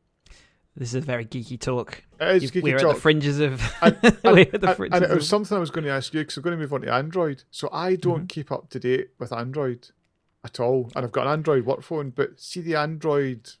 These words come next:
Speaker 2: releases every year? They, we talk about them, but it never seems to make
Speaker 1: I don't think it's a yearly release anymore. That's the thing. It, it just seems to
Speaker 2: Yeah,
Speaker 1: happen
Speaker 2: but developers
Speaker 1: incrementally.
Speaker 2: don't seem to hang off the releases as much as the Apple
Speaker 1: N-,
Speaker 2: developer
Speaker 1: and I
Speaker 2: community
Speaker 1: think
Speaker 2: does.
Speaker 1: No,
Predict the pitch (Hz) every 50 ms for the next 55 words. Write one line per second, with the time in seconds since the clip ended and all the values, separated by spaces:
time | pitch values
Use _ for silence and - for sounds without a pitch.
0 | _ - 135 143 143 160 147 - - 160 151 156 151 160 151 143 151 139 127 117
1 | - _ _ _ _ _ _ _ _ _ _ _ _ _ _ _ - 131 127 -
2 | - _ - 123 - - 156 156 165 - - 139 120 113 110 - - - 139 135
3 | 127 131 - - - 147 156 165 151 - - 160 143 - - - 123 120 123 123
4 | 127 - - 240 254 254 226 226 208 196 170 - 180 170 180 175 175 170 160 151
5 | 165 165 185 202 - - 170 147 139 139 135 139 143 131 - - 143 - 160 156
6 | 147 139 - - - - 147 - 156 143 - - 156 143 139 - 170 170 170 170
7 | - 170 170 170 139 139 147 135 143 120 135 170 180 202 156 139 156 147 156 156
8 | 151 180 143 135 139 - - - 196 - 170 170 160 - 170 165 165 160 151 156
9 | 156 147 135 - - - - _ _ _ 156 139 139 139 143 151 139 - 147 135
10 | 135 131 107 - 120 120 131 - - - 127 110 123 123 143 151 180 185 175 165
11 | 160 175 175 175 170 185 175 - - 208 208 208 190 175 165 160 160 151 151 -
12 | - - - - _ _ _ _ _ - 202 202 208 202